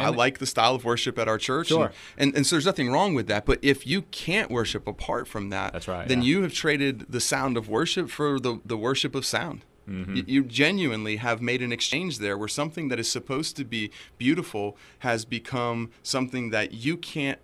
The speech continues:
Speaker 1: worship God unless it's the way that you like it. And now your preference is Lord, not Jesus.
Speaker 2: Yeah.
Speaker 1: And, and man, that's, that's something I think we need to be really aware of,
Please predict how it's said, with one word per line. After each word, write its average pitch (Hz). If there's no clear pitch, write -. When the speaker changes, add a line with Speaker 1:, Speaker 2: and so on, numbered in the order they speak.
Speaker 1:
worship 127
God 120
unless 113
it's -
the 107
way 107
that 113
you 104
like 113
it. 113
And 113
now 110
your 110
preference 110
is 98
Lord, 107
not 98
Jesus. 98
Speaker 2:
Yeah. 92
Speaker 1:
And, 101
and 104
man, 107
that's, 117
that's 143
something 151
I 127
think 131
we 139
need 143
to 113
be 110
really 113
aware 107
of, 98